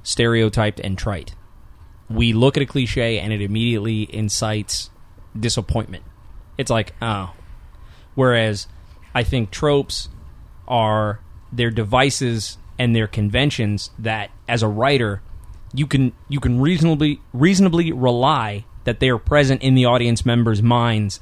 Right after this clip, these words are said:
and their expectations. So they're things that we have come to understand. So it's, it's like a, uh, more of a study of patterns in behavior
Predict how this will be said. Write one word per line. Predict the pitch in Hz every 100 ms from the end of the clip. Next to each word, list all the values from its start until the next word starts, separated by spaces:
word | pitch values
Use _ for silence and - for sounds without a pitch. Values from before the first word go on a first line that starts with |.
| -
and | 117
their | 113 107
expectations. | 107 - 104 110 101 - - - - - - -
So | - 151 139 120 110 - - - - - - - -
they're | 139
things | 123 151 139
that | 123
we | 135
have | 123 107
come | - 143 135
to | -
understand. | 123 110 - 135 131 107 95 -
So | -
it's, | 123 -
it's | 123 -
like | 117 113 - -
a, | 113 110 101 - - - - - - - - - -
uh, | 107 98 92 -
more | 135 135
of | 120
a | 107
study | - 143 127 120
of | 113 107 101 - - - - - -
patterns | 139 139 131 117
in | 120
behavior | 113 104 123 131 113 104 95